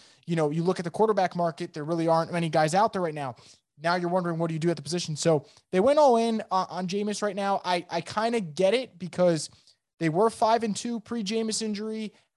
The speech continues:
I think if Jameis doesn't get hurt and the Saints kind of dodge the injury bug that just really exploited them late season,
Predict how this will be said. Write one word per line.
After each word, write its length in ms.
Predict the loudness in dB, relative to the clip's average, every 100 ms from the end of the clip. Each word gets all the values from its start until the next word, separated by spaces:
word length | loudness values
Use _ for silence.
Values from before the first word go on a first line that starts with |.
| _
I 80 | -6
think 240 | -4 -4 -4
if 100 | -4
Jameis 360 | -4 -2 -2
doesn't 300 | 2 2 2
get 160 | 0 0
hurt 260 | 0 -2
and 80 | -2
the 60 | -4
Saints 340 | -4 -4 -6
kind 260 | -4 -2 0
of 160 | -2 -6 _ _ 0
dodge 340 | 2 4 0
the 160 | -4 -6
injury 240 | -6 -4
bug 280 | 2 2 4
that 140 | 2 0
just 200 | -2 -6
really 420 | -4 -2 0 0
exploited 520 | -2 -8 -4 -2 -2
them 160 | -2 -2
late 200 | -4 -4
season, 380 | -4 -2 -2